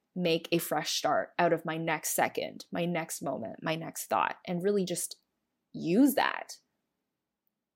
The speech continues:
And having worked in the fitness and nutrition industry for the last ten years now, I've just noticed there is a particularly,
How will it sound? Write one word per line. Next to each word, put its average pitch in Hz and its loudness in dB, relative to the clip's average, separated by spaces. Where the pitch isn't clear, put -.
And 226 10
having 262 12
worked 175 12
in 190 2
the 170 6
fitness 175 6
and 165 0
nutrition 170 0
industry 160 2
for 160 -4
the 165 4
last 160 8
ten 165 0
years 175 2
now, 151 4
I've 190 8
just 226 0
noticed 165 6
there 160 6
is 160 4
a 165 4
particularly, 330 4